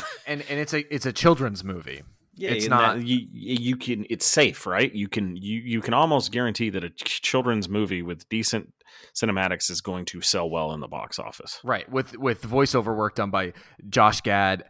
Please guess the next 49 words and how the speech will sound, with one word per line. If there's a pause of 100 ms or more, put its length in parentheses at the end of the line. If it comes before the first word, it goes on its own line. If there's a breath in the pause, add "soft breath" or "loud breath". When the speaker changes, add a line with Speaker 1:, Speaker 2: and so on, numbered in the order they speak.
(260 loud breath)
Speaker 1:
Leslie
Jones,
Bill
Hader,
and
Jason
Sudeikis.
Like,
it's
gonna
be
good,
you
know?
Like,
it,
it, (380)
they're, (160)
those
Speaker 2:
And,
Speaker 1:
are
Speaker 2:
and,
Speaker 1:
great
Speaker 2:
and
they
took
Speaker 1:
actors.
Speaker 2:
something
that
didn't
have
a
story,
and
they
created
a
story
out
of
it,
so
there's
a
Speaker 1:
Exactly.
Speaker 2:
way
to
make
success.